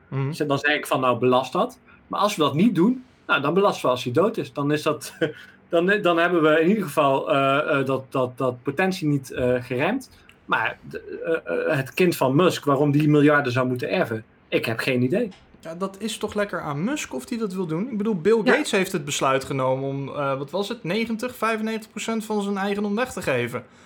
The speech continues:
Speaker 1: Dat is zijn goed recht. Dat beslist
Speaker 2: Ja,
Speaker 1: hij
Speaker 2: maar,
Speaker 1: toch lekker
Speaker 2: maar Wil,
Speaker 1: zelf wel?
Speaker 2: en,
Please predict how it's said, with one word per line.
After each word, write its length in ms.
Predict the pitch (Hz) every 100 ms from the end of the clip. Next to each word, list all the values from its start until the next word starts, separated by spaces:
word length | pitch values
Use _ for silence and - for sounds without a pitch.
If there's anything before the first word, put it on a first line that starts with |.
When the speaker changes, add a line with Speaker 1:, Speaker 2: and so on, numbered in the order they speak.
| - _
Speaker 1:
Dat 200 | 254 269
is 280 | 269 - -
zijn 320 | 160 135 131
goed 320 | - 143 131
recht. 560 | 160 247 302 - - -
Dat 180 | 226 220
beslist 260 | - 277
Speaker 2:
Ja, 80 | -
Speaker 1:
hij 80 | 170
Speaker 2:
maar, 60 | 254
Speaker 1:
toch 60 | 277
lekker 120 | 165
Speaker 2:
maar 80 | 175 180
Wil, 20 | 311
Speaker 1:
zelf 160 | 330
wel? 340 | - 139 127 - -
Speaker 2:
en, 140 | 151